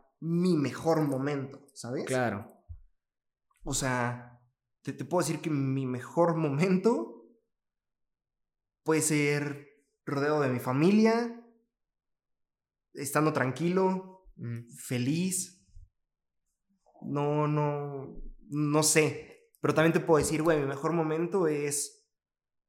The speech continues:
Speaker 1: firmando un contrato que sé que me va a ayudar a pagar colegiatura a mis nietos, güey.
Speaker 2: Claro. Sí. Digo, realmente es una, una, una pregunta en la que nos podemos explayar horas.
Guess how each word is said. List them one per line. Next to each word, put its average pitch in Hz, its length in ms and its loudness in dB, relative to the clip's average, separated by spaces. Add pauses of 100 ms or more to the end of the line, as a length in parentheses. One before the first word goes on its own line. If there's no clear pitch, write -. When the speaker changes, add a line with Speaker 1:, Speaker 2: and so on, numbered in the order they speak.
(100)
Speaker 1:
firmando 147 1160 2
un 147 160 -4
contrato 147 1000 0 (920)
que 139 120 -4
sé 147 200 0
que 156 140 2
me 131 280 -2
va 127 60 2
a - 40 2
ayudar 139 180 4
a - 60 0
pagar 127 220 0
colegiatura 139 420 -2
a - 20 -2
mis 131 140 -6
nietos, - 340 -8
güey. - 140 -20 (320)
Speaker 2:
Claro. 110 360 -4 (560)
Sí. - 460 -12 (200)
Digo, 185 180 4
realmente 220 320 2
es 196 60 0
una, 220 220 2
una, 175 200 0
una 170 220 0
pregunta 135 300 2
en 131 120 -4
la 113 120 -4
que 117 80 -10
nos 113 120 -6
podemos 127 240 -2
explayar 98 640 -8
horas. - 580 -6